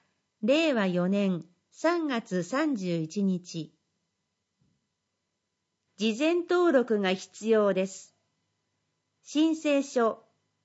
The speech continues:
町ホームページからダウンロードかと、添付資料を電子申請か郵送、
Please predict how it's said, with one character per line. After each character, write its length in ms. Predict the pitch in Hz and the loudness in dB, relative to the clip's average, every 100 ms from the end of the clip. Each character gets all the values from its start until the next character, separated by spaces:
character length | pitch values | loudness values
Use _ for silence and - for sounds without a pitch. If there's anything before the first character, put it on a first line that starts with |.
| _ | _
町 560 | 214 214 220 254 240 _ _ | -4 -4 -4 -8 -8 _ _
ホ 220 | - 262 | 2 4
ー 20 | 277 | 4
ム 160 | 269 | 0
ペ 220 | 247 262 | 0 0
ー 20 | 247 | 0
ジ 120 | 202 | -6
か 140 | 180 165 | -6 -2
ら 220 | 151 - _ | -2 -4 _
ダ 200 | 175 202 | -2 0
ウ 120 | 254 302 | 0 0
ン 140 | 302 | 2
ロ 240 | 294 269 | 2 2
ー 20 | 185 | 0
ド 160 | 160 | -4
か 300 | 160 165 - _ _ _ _ _ _ 208 | -8 -10 -10 _ _ _ _ _ _ 0
と、 240 | 208 202 _ _ _ _ | 0 -2 _ _ _ _
添 220 | 277 311 320 | 0 0 0
付 180 | 330 | -2
資 200 | 320 320 | 0 0
料 280 | 302 247 185 | 2 2 4
を 260 | 170 151 - _ _ _ _ | 2 -2 -8 _ _ _ _
電 280 | 196 277 330 | 2 4 4
子 180 | 320 320 | -2 -4
申 260 | 320 311 | 0 0
請 300 | 311 247 214 | 2 0 -2
か 340 | 196 180 160 - _ _ | -2 -2 -2 -6 _ _
郵 260 | 202 262 262 | -2 0 -2
送、 480 | - 226 214 - | 0 2 2 0